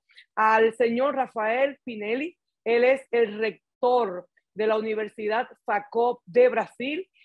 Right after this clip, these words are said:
También estaremos con el doctor Eric Núñez, que también en estos momentos está en Brasil. Eh, eh, ha estado acompañando al grupo de, de odontólogos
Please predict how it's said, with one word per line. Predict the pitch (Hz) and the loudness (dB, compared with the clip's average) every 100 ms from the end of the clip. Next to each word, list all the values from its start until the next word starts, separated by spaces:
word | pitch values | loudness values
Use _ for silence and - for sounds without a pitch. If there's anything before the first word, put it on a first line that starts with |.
| _ | _
También | - 220 233 | -2 0 0
estaremos | 262 269 240 247 269 | -2 -2 0 -2 -4
con | 247 233 | -4 -4
el | 214 | -4
doctor | 208 - 240 254 - - | -8 -4 -2 -2 -6 -4
Eric | 247 247 247 _ | 2 2 0 _
Núñez, | 214 233 285 311 349 349 - | -6 -4 -2 -2 -4 -6 -10
que | 180 | -6
también | 208 208 226 | -4 -4 -4
en | 240 247 | -4 -6
estos | - 240 | -2 -2
momentos | 226 226 247 247 | -2 -4 -4 -4
está | 240 | -4
en | 226 | -4
Brasil. | 220 196 247 302 339 _ _ _ - | -4 -6 -4 -4 -4 _ _ _ -6
Eh, | 208 208 214 202 | -4 -2 -4 -6
eh, | 220 214 208 202 | -6 -4 -4 -4
ha | 226 | -2
estado | 240 262 254 | 0 0 0
acompañando | 226 240 226 220 233 262 | 0 -2 -2 -4 -4 -4
al | 233 | -4
grupo | 196 240 247 | -4 -4 -4
de, | 240 226 196 _ _ _ | -2 -4 -6 _ _ _
de | 185 | -2
odontólogos | 226 226 220 - 247 269 277 302 339 _ | 0 -2 -4 0 2 2 2 0 -2 _